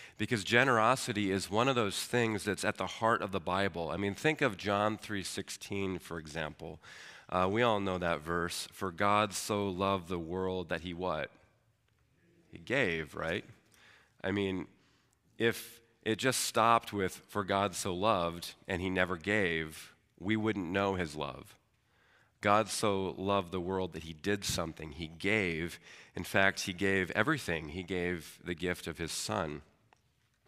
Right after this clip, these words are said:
And so we've titled, uh, this series, Generous God, Generous Church, because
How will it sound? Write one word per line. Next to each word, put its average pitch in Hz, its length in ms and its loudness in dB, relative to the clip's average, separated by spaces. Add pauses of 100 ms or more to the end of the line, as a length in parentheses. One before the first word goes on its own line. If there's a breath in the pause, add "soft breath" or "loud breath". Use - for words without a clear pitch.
(640 loud breath)
And 123 100 2
so 143 180 6
we've 135 180 2
titled, 123 600 6
uh, 107 360 4
this 107 240 2
series, 107 720 2
Generous 127 500 4
God, 90 540 2 (500 loud breath)
Generous 98 560 2
Church, 123 540 0
because 104 380 0